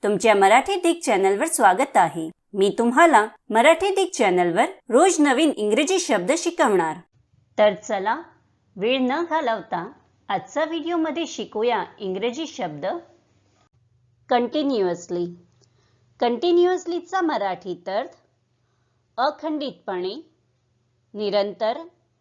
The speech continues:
सतत, संतत, अविरतपणे किंवा सातत्याने होत आहे.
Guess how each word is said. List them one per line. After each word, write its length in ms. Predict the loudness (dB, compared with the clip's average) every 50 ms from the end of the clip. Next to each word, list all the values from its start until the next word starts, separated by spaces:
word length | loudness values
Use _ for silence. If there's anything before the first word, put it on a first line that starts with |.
| _ _ _ _ _ _ _ _ _ _ _ _
सतत, 640 | _ -6 -4 -4 -4 -4 -2 -4 -4 -4 -4 -8 -20 _ _ _ _ _ _ _ _ _ _ _ _ _ _ _ _ _ _ _ _
संतत, 800 | _ -4 -4 -4 -4 -4 -6 -6 -6 -6 -6 -8 -16 _ _ _ _ _ _ _ _ _ _ _ _ _ _ _ _ _ _ _ _ -10
अविरतपणे 960 | -6 -6 -6 -4 -6 -6 -6 -8 -10 -8 -8 -6 -6 -6 -6 -8 -10 -14 _ _ _ _ _ _ _ _ -12
किंवा 440 | -8 -4 -2 -2 -2 -2 -4 -8 -16
सातत्याने 720 | -10 -6 -6 -4 -4 -4 -6 -6 -6 -4 -4 -2 -2 -2 -4
होत 420 | -6 -8 -8 -10 -10 -10 -6 -4
आहे. 340 | -4 -4 -4 -6 -8 -12